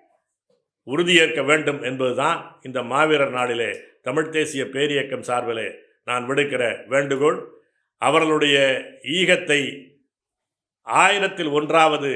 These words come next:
நாம் பின்பற்ற உறுதியேற்க வேண்டும். ஈ கலையாமல் தேர்ந்தெடுக்க முடியாது, தேன் எடுக்க முடியாது, சேதாரம் இல்லாமல் நகை செய்ய முடியாது, சிலராவது சில நாட்களாவது சிறை செல்லாமல் தமிழ்நாட்டினுடைய உரிமைகளை வென்றுவிட முடியாது.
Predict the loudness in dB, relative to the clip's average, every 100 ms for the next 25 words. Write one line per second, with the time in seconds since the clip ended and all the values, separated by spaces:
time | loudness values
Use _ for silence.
0 | -6 -8 -6 -4 -6 -2 0 0 0 -2
1 | -4 -8 -6 0 2 2 -2 -6 -6 -12
2 | _ _ _ _ _ _ _ _ _ _
3 | _ _ _ -8 2 2 4 4 6 4
4 | 2 -4 -4 -4 -4 -4 -6 -4 -4 -4
5 | -6 -18 -4 0 0 0 -4 -6 -6 -6
6 | -8 -16 _ _ _ _ _ _ _ _
7 | _ 0 4 6 6 4 0 -2 0 0
8 | -2 -4 -4 -4 -6 -6 -6 -8 -8 -10
9 | _ _ _ _ _ _ _ _ _ -2
10 | 2 4 4 4 0 -4 -4 2 2 2
11 | 0 0 0 -2 2 2 2 0 2 2
12 | 0 -6 -12 _ _ _ _ _ -4 0
13 | 2 4 2 0 0 0 0 0 2 2
14 | 2 0 0 0 0 0 -2 -2 -4